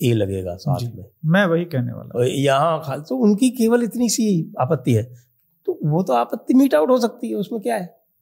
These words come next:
Speaker 1: हाँ भाई।
Speaker 2: ठीक है, तो आप भारत
Speaker 1: लेकिन इतनी प्रतिक्रिया, संविधान में लिखा हुआ है,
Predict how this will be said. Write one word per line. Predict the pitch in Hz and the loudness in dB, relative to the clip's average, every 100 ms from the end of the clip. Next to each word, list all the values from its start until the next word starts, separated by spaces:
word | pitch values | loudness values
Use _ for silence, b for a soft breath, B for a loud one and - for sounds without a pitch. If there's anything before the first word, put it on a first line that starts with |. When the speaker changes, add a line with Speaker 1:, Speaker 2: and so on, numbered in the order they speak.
| _ _ - 226 | _ _ -14 -2
Speaker 1:
हाँ | 113 | 0
भाई। | 160 | 2
Speaker 2:
ठीक | 208 185 | 0 0
है, | |
तो | 208 226 | 0 -2
आप | 139 170 196 131 | 0 -2 0 -2
भारत | 117 180 185 208 | 0 2 4 4
Speaker 1:
लेकिन | 214 226 226 - 247 196 156 202 254 240 - - _ _ _ _ _ _ _ _ - | 4 4 2 2 2 4 4 4 2 -2 -8 -20 _ _ _ _ _ _ _ _ -10
इतनी | 247 277 339 | -4 2 2
प्रतिक्रिया, | - - - - - - _ _ _ _ _ _ _ _ _ _ - | 0 -8 -12 -14 -14 -14 _ _ _ _ _ _ _ _ _ _ -8
संविधान | - 190 175 185 | -2 2 4 4
में | 262 | 4
लिखा | 269 214 254 | 2 -2 0
हुआ | 254 240 | 2 0
है, | 240 | -2